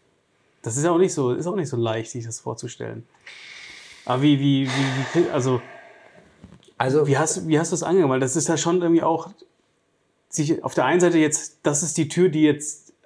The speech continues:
Speaker 1: mein Haus haben wird, aber das, malst du oder, oder hast du alles in deinem Kopf?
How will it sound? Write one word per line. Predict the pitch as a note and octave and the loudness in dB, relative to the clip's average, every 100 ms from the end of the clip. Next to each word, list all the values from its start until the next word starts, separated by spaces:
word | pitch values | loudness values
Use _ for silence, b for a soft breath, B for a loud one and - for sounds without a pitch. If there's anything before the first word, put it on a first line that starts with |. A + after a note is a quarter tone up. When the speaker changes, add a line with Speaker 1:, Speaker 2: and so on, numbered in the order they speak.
| A4+ | -8
Speaker 1:
mein | D#3+ C3+ C3 | 0 0 0
Haus | B2 B2+ G3 G3 | 0 2 2 0
haben | E3 F#3+ E3+ | -2 -2 -4
wird, | F#3 A3 - B B B B B | -4 -4 -6 B B B B B
aber | C3 C#3 | -4 0
das, | C#3 C3+ - - - _ _ _ _ _ _ _ _ _ _ _ _ _ _ | 0 -2 -6 -10 -12 _ _ _ _ _ _ _ _ _ _ _ _ _ _
malst | - A#2 C#3 F3 - | -4 0 2 0 -2
du | A3+ B3+ C4 | -2 -2 -4
oder, | - C#3+ C3+ C3+ C3 - - _ _ | 0 0 0 -2 -4 -8 -12 _ _
oder | D3+ C#3 C3+ C3 C3 | 0 0 2 -2 -4
hast | C#3+ | -4
du | E3 | -2
alles | C3+ C3+ | -2 -2
in | C#3+ | -2
deinem | B2+ | -2
Kopf? | B2+ B2 | -4 -8